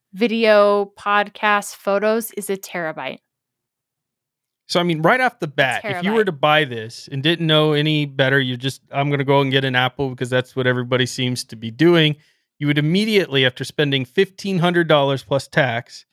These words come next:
Speaker 2: would have to go out and spend another three or four hundred dollars on an external storage unit to use up one of your two ports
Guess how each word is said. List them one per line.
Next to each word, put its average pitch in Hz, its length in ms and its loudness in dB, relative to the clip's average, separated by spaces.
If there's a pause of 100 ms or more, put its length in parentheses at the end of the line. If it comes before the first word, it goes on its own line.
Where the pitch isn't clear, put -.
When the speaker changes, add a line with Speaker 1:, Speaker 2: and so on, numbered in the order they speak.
(560)
Speaker 2:
would 147 100 0
have 156 160 2
to 151 100 -4
go 151 180 4
out 156 240 2
and 139 120 -8
spend 147 320 -2
another 185 320 4
three 156 260 -2
or 135 40 -2
four 147 240 -2
hundred 139 280 -2
dollars 127 420 2
on 127 140 -2
an 127 60 -2
external 143 720 -2
storage 147 440 0
unit 127 280 -2
to - 100 -10
use 139 240 2
up 135 280 2
one 147 180 0
of 143 120 -2
your 131 120 -2
two 131 220 -6
ports 127 560 -6